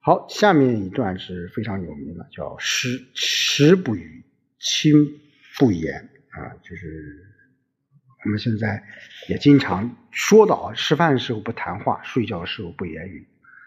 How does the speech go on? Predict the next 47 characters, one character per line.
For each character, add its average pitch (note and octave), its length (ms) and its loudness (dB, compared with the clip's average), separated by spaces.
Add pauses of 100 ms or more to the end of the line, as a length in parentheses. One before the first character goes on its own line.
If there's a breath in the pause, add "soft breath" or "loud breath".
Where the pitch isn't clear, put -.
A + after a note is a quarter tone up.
(140 soft breath)
那 C3+ 60 -2
现 D#3 180 6
在 B2+ 100 2
反 - 220 -2
而 A2 260 -8
是 B2 160 -4
我 F2 200 -8
们 G2+ 160 -14
什 - 100 -16
么？ D#2 160 -14 (440 loud breath)
我 B2+ 80 2
们 C#3 120 8
很 A2+ 220 -4
多 B2 160 -2
一 - 20 -2
些 A#2+ 100 -2
事 C3 240 2
情 A2 180 -4
都 A#2 140 -6
是 G#2+ 140 -6
在 G#2 140 -10
吃 - 220 -12
饭 B2+ 200 2
的 E2 60 -8
时 - 180 -12
候 D#2 120 -16
说 D2+ 240 -10
出 - 160 -16
来 - 120 -16
的， - 60 -20 (400 loud breath)
都 C#3+ 120 6
是 C3 140 -4
在 A#2+ 160 0
吃 - 380 2
饭 C#3 300 0
的， F2 80 -10 (600 loud breath)
啊， D#2 260 -2
场 F#2 320 -4
合 G2+ 100 -10
来 A2+ 100 -8
进 A2+ 220 -6
行 F#2 200 -10
沟 A#2 220 0
通 A2+ 200 -2
和 E2 100 -10
交 F2 240 -4
流。 F2 220 -8